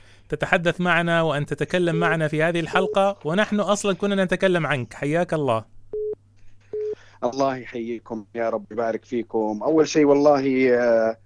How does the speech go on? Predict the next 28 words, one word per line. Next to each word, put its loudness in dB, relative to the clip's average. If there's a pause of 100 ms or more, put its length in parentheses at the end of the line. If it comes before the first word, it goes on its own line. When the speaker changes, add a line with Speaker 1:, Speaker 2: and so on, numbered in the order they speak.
(240)
Speaker 2:
لا 6
بطل 0
ولا 0
شيء، -8
يعني، 0
آه، 2 (400)
القضية 2
كلها 4
فضل 2
مح-، -2 (120)
محض 0
من 0
الله 4
سبحانه -6
وتعالى، 0 (800)
يعني، 4
آه، -4 (320)
سواء 2
في 0 (340)
تيسير 4
إنشاء 2
هذه 4
البرامج 0
من 0
أساسها، 0
أو 4
في، 2
آه، 2